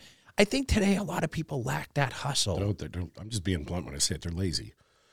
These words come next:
Speaker 2: There's too many people that don't want to do the work.
Speaker 1: Mm-hmm.
Speaker 2: It doesn't matter if it's traveling to do appearances.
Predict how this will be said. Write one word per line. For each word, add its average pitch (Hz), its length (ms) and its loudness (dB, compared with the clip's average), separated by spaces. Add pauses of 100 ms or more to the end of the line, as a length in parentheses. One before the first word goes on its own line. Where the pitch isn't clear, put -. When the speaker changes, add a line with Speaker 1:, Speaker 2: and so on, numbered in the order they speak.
(140)
Speaker 2:
There's 107 200 2
too - 180 8
many 139 240 10
people 110 380 4
that 85 380 -2
don't 107 320 6 (340)
want 92 340 -2
to - 80 -2
do 82 240 -2
the 80 80 -8
work. 98 240 -10
Speaker 1:
Mm-hmm. 87 300 -2
Speaker 2:
It 87 60 -6
doesn't 120 280 10
matter 107 240 8
if - 140 2
it's - 140 0
traveling 113 460 10
to 104 60 8
do 98 120 6
appearances. 127 600 6